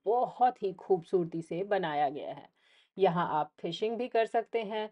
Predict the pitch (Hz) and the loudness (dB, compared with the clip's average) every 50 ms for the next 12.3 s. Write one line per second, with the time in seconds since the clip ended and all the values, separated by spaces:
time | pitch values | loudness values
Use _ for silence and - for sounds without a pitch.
0 | _ _ _ _ - 170 156 151 165 165 165 - - 180 - - 160 160 - - | _ _ _ _ -4 0 0 2 2 0 -4 -6 -8 -8 -6 -6 -8 -8 -8 -8
1 | - 247 247 240 240 247 240 - - 254 240 214 240 226 220 233 202 170 175 151 | -4 -2 0 0 0 0 -2 -2 0 0 0 2 2 2 0 0 -2 -4 -6 -4
2 | 160 196 202 185 - 196 190 - - - 185 175 - - 247 254 240 190 160 175 | -2 -4 -4 -2 -2 -2 -2 -2 -4 -4 -4 -4 -4 -4 0 0 0 2 2 0
3 | 170 170 160 156 160 180 196 196 196 - 180 170 165 190 196 196 190 - - 180 | 0 0 0 -2 0 0 -2 -2 -2 -2 -2 -2 2 4 4 4 2 0 -4 -4
4 | 156 143 160 175 170 175 208 208 196 196 190 185 180 185 185 180 185 185 185 185 | -4 -4 -4 -6 -2 -2 0 2 2 4 4 4 4 4 2 0 0 -2 -2 -4
5 | 196 170 160 160 143 170 165 - 175 165 180 170 165 - 165 165 170 190 180 220 | -4 -4 -4 -4 -4 -6 -8 -8 -8 -6 -6 -8 -4 -4 -4 -2 -2 -2 -2 -2
6 | 214 202 196 196 196 196 190 _ _ _ _ _ _ - 180 165 156 - - _ | -2 0 -2 -4 -4 -4 -8 _ _ _ _ _ _ -12 -12 -8 -6 -8 -8 _
7 | _ _ _ _ - 202 196 190 175 196 180 175 165 170 180 185 185 254 247 240 | _ _ _ _ 2 4 4 6 6 4 2 2 2 2 2 2 0 -2 -4 -4
8 | - 240 226 226 240 220 - 180 175 170 - 208 202 202 202 233 220 196 196 185 | -4 -4 -4 -4 -4 0 2 2 4 4 4 4 4 2 0 0 0 0 2 2
9 | 196 240 - - 196 196 185 175 170 170 175 190 208 208 180 170 170 - - 175 | 2 2 4 4 4 4 4 4 2 4 6 6 6 8 6 6 4 4 0 -2
10 | 175 180 185 175 165 170 170 185 180 180 175 175 156 156 - 175 170 160 160 160 | -2 0 0 0 -2 0 0 0 -2 0 0 -2 -2 -2 -4 -4 -4 -2 -2 -4
11 | 165 170 190 202 190 170 160 151 156 156 165 160 - 156 160 151 143 151 156 147 | -2 -2 -2 0 0 0 2 2 2 0 0 2 2 2 2 2 0 -2 -4 -4
12 | 147 147 147 143 143 131 | -4 -6 -8 -6 -8 -8